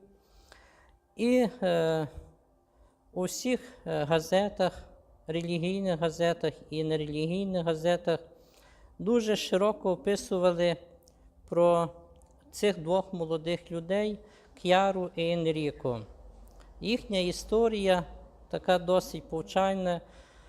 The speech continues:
і досить така, е, складна жи-, складна ж-,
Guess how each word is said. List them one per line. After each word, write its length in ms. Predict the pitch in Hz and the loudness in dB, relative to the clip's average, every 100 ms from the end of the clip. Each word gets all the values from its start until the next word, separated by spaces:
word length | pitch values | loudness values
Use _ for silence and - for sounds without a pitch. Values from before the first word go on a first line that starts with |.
| - - - | -20 -18 -6
і 180 | 165 165 | -4 0
досить 480 | 170 180 - 170 | 2 2 0 -6
така, 440 | - 156 170 165 165 - - | -4 -2 2 2 2 -6 -6
е, 360 | 156 147 147 143 | -2 0 -2 -4
складна 680 | - - 175 175 165 170 147 | -8 -4 2 2 2 0 0
жи-, 220 | 147 147 | -4 -12
складна 840 | - - - - 165 160 180 185 | -16 -18 -18 -6 -4 -2 0 0
ж-, 140 | 170 | -4